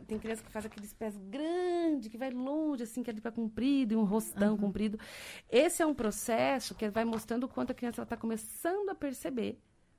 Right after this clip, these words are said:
Speaker 1: é, o processo social e o que, que ela tá enxergando do mundo. A gente tem, antes dessa fase dos bonecos girinos, né, a gente tem um, um estado mais vegetativo, que a criança, ela faz algumas bolotas.
Speaker 2: Uhum.
Speaker 1: Ela começa, fa-, faz riscos,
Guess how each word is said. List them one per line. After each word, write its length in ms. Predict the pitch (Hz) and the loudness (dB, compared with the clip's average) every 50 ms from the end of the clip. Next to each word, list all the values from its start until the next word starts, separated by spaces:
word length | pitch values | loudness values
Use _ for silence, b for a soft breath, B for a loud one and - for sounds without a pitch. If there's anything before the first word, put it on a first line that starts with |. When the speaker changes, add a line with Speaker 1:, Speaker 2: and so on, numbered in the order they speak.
| _ _ _ _ - | _ _ _ _ -4
Speaker 1:
é, 600 | 196 196 190 185 180 175 175 170 170 165 165 165 - - _ _ _ _ _ | 0 0 2 2 2 0 0 -2 -2 -4 -6 -8 -10 -14 _ _ _ _ _
o 80 | - 185 | -12 -8
processo 460 | - 220 220 220 - 220 202 220 - - | -4 -4 -4 -2 -2 -2 -2 -2 -4 -8
social 500 | - 269 262 - - - 202 190 185 202 | -8 -8 -8 -8 -6 -4 -2 0 0 0
e 40 | 220 | 0
o 20 | |
que, 160 | 220 226 220 | -2 -4 -6
que 100 | 220 - 220 | -4 -4 -4
ela 60 | 214 | -4
tá 100 | 214 226 | -2 -2
enxergando 680 | 220 214 220 - 233 220 196 175 190 214 240 302 330 302 | -4 -4 -4 -4 -6 -6 -4 -2 -2 -2 0 -2 -2 -4
do 140 | 233 226 208 | -2 -2 -2
mundo. 380 | 180 160 147 143 139 135 139 - B B B B B B B B | -2 -2 -2 -2 -4 -4 -6 -10 B B B B B B B B
A 80 | B 170 | B 2
gente 280 | 175 220 226 220 - | 4 4 2 2 0
tem, 260 | - 247 247 269 254 226 | -2 0 2 4 4 6
antes 340 | 226 277 330 320 - 208 | 6 6 6 4 4 0
dessa 240 | 190 180 175 175 175 | -2 -2 -2 -2 -6
fase 360 | 170 - - 165 160 160 165 | -8 -4 -4 -2 -2 -4 -6
dos 140 | 156 156 156 | -10 -12 -10
bonecos 380 | 156 156 156 151 151 147 - 143 | -6 -4 -2 -2 -2 -4 -6 -8
girinos, 460 | 143 131 139 147 185 240 226 175 147 | -10 -8 -4 -2 -2 0 0 -2 -2
né, 140 | 156 175 185 | -2 -2 -2
a 40 | 185 | -2
gente 160 | 170 170 - | -2 -4 -4
tem 120 | - 185 190 | -2 -2 -2
um, 100 | 190 185 190 | -2 -2 -2
um 100 | 196 185 | -2 -2
estado 280 | 180 - 202 185 180 | -2 -2 -4 -4 -2
mais 120 | 185 180 185 | -2 -2 -2
vegetativo, 560 | 180 180 170 175 175 165 - - 226 226 214 | -4 -4 -6 -6 -8 -10 -10 -6 -6 -6 -6
que 100 | 214 - | -4 -6
a 40 | 220 | -6
criança, 280 | 220 - 214 214 - 214 | -6 -4 -4 -4 -4 -4
ela 80 | 208 | -6
faz 180 | 208 - 208 202 | -4 -4 -4 -4
algumas 220 | 208 196 214 202 | -4 -4 -4 -4
bolotas. 840 | 190 190 233 247 240 196 185 190 202 208 202 - 160 147 - - - - B B B B B B | -2 0 0 2 2 4 4 4 2 2 -2 -6 -8 -8 -8 -12 -16 -18 B B B B B B
Speaker 2:
Uhum. 140 | 180 180 175 | 0 2 2
Speaker 1:
Ela 200 | 175 165 170 - | 2 2 2 2
começa, 440 | - 190 185 196 226 254 - 285 277 | 0 0 0 2 2 2 0 0 -2
fa-, 240 | 277 - - - - | -2 -2 -4 -4 -2
faz 200 | - 185 180 180 - | -2 -2 -2 -2 -4
riscos, 920 | - 147 156 160 165 180 226 240 - - - 403 440 - - - - - | -8 -10 -6 -4 -2 -2 -2 -2 -4 -4 -2 -2 -2 0 -2 -10 -12 -14